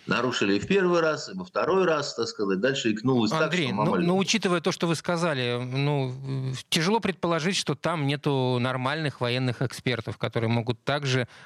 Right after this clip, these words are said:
Speaker 2: э, нормально оценивать, э, и ситуацию на поле боя, и ситуацию с той техникой,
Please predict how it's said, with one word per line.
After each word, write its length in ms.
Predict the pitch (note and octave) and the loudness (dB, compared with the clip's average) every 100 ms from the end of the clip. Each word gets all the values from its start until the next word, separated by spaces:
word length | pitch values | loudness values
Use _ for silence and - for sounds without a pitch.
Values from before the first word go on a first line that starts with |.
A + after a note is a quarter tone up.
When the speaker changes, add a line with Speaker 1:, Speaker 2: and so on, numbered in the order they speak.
| - | -6
Speaker 2:
э, 220 | C#3 B2 A2+ _ | -2 0 -2 _
нормально 680 | - D#3 D3+ C#3 D3+ F3 D3 | 2 2 2 0 -2 0 -2
оценивать, 720 | C3 - E3+ D3+ C3 B2 - | -2 -2 0 2 0 -2 -2
э, 260 | C3 B2 A#2+ | 0 2 0
и 360 | B2 C#3 B2+ | 2 2 2
ситуацию 560 | A#2+ C3+ D3 C#3 B2 C3 | 0 -2 0 -2 -2 -2
на 100 | C3 | -2
поле 220 | E3 E3+ | 0 0
боя, 320 | D#3+ F#3 F3+ | 2 2 2
и 60 | D#3+ | 0
ситуацию 520 | - - D3 C3+ C#3+ | -2 -4 -4 -2 -4
с 80 | C3 | -2
той 160 | - F3 | 0 0
техникой, 600 | - F3 - D3+ D3+ | 0 -2 -2 -2 -2